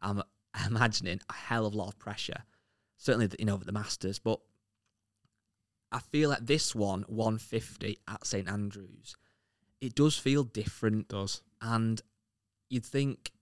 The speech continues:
Speaker 1: whoever is doing well in those final few holes, it's got to be someone that's ex-, experienced, 'cause
Speaker 2: Yeah.
Speaker 1: it's gonna be so much pressure.
Speaker 2: It's gonna be amazing.
Speaker 1: I'm very excited to see who's got it.
Speaker 2: Did you see Mickelson's statement this week?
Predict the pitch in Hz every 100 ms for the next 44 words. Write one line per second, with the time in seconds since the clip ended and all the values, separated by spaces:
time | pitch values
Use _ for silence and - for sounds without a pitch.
0 | _ - 127 139 151 135 127 - 120 110
1 | 104 113 104 92 - 101 98 - 98 98
2 | 98 98 101 98 101 101 - - - 113
3 | - - 104 - - 104 - - - -
4 | 95 98 101 95 104 - 104 92 87 -
5 | 113 101 101 104 104 - - 113 110 107
6 | - - - 104 - - - _ _ _
7 | _ _ 104 98 82 82 90 95 95 _
8 | _ _ 104 101 104 104 - 85 101 98
9 | 101 98 92 98 - _ _ - 135 165
10 | 170 160 147 143 - 147 143 143 - -
11 | _ _ - - 185 - 87 76 _ _
12 | _ 95 - 78 69